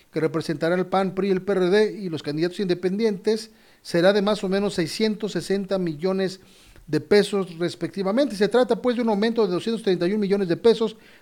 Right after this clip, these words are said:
tomando en cuenta que en las elecciones presidenciales de dos mil dieciocho los candidatos tendrían un tope de cuatrocientos veintinueve millones seiscientos treinta y tres mil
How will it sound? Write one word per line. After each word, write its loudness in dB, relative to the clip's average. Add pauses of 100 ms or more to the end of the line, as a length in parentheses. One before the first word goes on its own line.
tomando 2
en 2
cuenta 4
que 0
en 4
las 0
elecciones -2
presidenciales -2
de 0
dos -4
mil 0
dieciocho 0 (500)
los 2
candidatos 0
tendrían -2
un -2
tope -2
de -2
cuatrocientos -6
veintinueve -4
millones -4 (800)
seiscientos -4
treinta -4
y -6
tres -8
mil -4